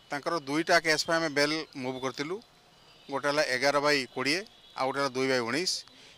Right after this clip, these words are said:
ଏଗାର ବାଇ କୋଡ଼ିଏରେ ହାଇକୋର୍ଟରୁ ସେ ନିର୍ଦ୍ଦେଶ ପାଇଥିଲେ ଯେ ସରେଣ୍ଡର କରିବା ପାଇଁ, ତାପରେ ତା ଦେହ ଅସୁସ୍ଥତା ପାଇଁ ସେ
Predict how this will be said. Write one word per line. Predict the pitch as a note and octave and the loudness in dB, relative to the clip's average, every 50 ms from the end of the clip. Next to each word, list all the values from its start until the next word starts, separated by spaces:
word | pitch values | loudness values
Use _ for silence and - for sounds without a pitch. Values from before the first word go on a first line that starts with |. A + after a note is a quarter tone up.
| - - | -12 -4
ଏଗାର | - B2 B2+ C3 C#3+ E3+ F#3 G3 F#3+ | 0 0 0 4 4 4 4 4 4
ବାଇ | G3 G3+ G3 - | 4 4 2 2
କୋଡ଼ିଏରେ | - D3+ D3 D#3+ E3+ F3+ G3 A3 A3 F3 C#3+ | 0 0 2 2 2 2 2 0 -2 -2 -2
ହାଇକୋର୍ଟରୁ | C#3+ D3 - E3 D#3 D#3+ E3+ - | -2 -2 -2 -4 -6 -6 -6 -8
ସେ | - D#3 C#3+ | -6 -6 -4
ନିର୍ଦ୍ଦେଶ | C3 B2+ C3+ D3+ D3 D3+ | -4 -4 -4 -4 -4 -2
ପାଇଥିଲେ | D#3+ D3+ D3 - E3 F3+ G3 A3 - - - - - - - - - - - D3 | -2 -2 -2 -2 -4 -8 -8 -8 -10 -14 -18 -20 -20 -20 -20 -20 -20 -16 -6 0
ଯେ | D3+ D3+ D3+ C#3+ C3+ C3+ C3+ - | 2 2 4 4 2 0 -4 -4
ସରେଣ୍ଡର | C3 B2+ B2 C3 C#3 C#3+ C#3+ - | -2 -2 -2 0 -2 -2 -2 -2
କରିବା | C#3+ D3 D3+ D3 F3 | 0 0 0 0 0
ପାଇଁ, | F3+ G#3 A3+ A3 - - - - - - - | -2 -4 -6 -14 -20 -20 -20 -20 -20 -10 -4
ତାପରେ | D3+ C#3 C#3 C3+ | -2 -2 -2 -2
ତା | C#3+ C3 B2 | -4 -4 -4
ଦେହ | C3 C#3 D3 D3+ C#3 | 0 2 2 2 2
ଅସୁସ୍ଥତା | - - D3+ C#3+ - - D#3 D3 D3 C#3+ | 2 -2 -6 -6 -2 -2 2 2 2 2
ପାଇଁ | D3 C#3+ B2+ A#2+ B2 - - - - - - | 2 2 -2 -2 -4 -10 -16 -20 -20 -20 -14
ସେ | - - D3+ | -8 -2 0